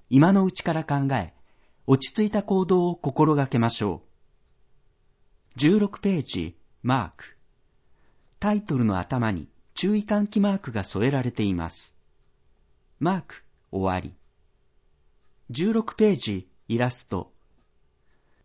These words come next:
地震発生をイメージするイラストが以下の記事の中央に掲載されています。二階建て住宅の両側にギザギザ模様を描き、家が揺れている様子を示しています。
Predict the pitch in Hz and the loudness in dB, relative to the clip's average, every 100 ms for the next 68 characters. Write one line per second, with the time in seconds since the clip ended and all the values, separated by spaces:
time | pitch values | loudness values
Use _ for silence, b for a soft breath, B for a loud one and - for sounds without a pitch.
0 | - 120 139 - 220 196 208 - 214 202 | -10 -2 -2 0 0 2 0 0 4 4
1 | 208 196 214 208 151 - 131 110 101 127 | 4 4 4 2 -2 -2 0 0 0 -2
2 | - 113 104 98 - _ _ _ - 196 | -2 -4 -2 -4 -6 _ _ _ -10 -2
3 | 226 151 - 202 190 143 - - 180 196 | 0 0 -2 -4 0 -2 -2 -2 0 0
4 | 170 117 117 135 147 135 127 110 107 104 | 0 -2 -2 -2 -2 -4 -4 -4 -2 -2
5 | 92 80 - - - _ _ _ _ _ | -2 -6 -12 -18 -20 _ _ _ _ _
6 | _ _ _ _ - 135 135 226 220 226 | _ _ _ _ 0 2 4 2 2 0
7 | 220 214 226 220 202 180 123 110 104 139 | -2 -2 0 -2 -2 -4 0 0 0 0
8 | 156 147 139 120 113 - 117 123 190 202 | 0 0 0 0 -2 -8 -6 0 0 2
9 | 202 196 196 180 139 110 98 90 90 - | 2 2 4 2 2 2 0 -2 -6 -10
10 | - _ _ _ _ _ 143 156 220 165 | -20 _ _ _ _ _ 4 4 4 0
11 | 101 120 196 196 190 180 180 175 - 170 | 0 0 2 2 2 2 0 0 -2 -4
12 | - 160 156 - 98 87 80 82 - - | -2 -2 -2 -4 -4 -4 -4 -8 -12 -18